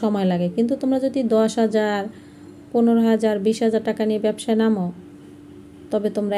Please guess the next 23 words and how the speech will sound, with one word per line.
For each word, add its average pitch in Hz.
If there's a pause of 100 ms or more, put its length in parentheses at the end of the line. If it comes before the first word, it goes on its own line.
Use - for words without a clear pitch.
(120)
একদম - (1500)
এক 233
দুই 294
মাসের 285
ভিতর 220
সফল 196 (140)
পাবে। 185 (1500)
দেখো, 202 (100)
অনেক 226
সুন্দর 208
কিন্তু 190
চণ্ডী 202
প্রিন্টটা 196
অনেক 214 (120)
সুন্দর, 196 (960)
নিচের 208
ডিজাইনটা 196 (120)
অনেক 208 (140)
সুন্দর। 185 (2500)
দেখো, 196 (100)
নিচের 190
ডিজাইনটা 190
অনেক 185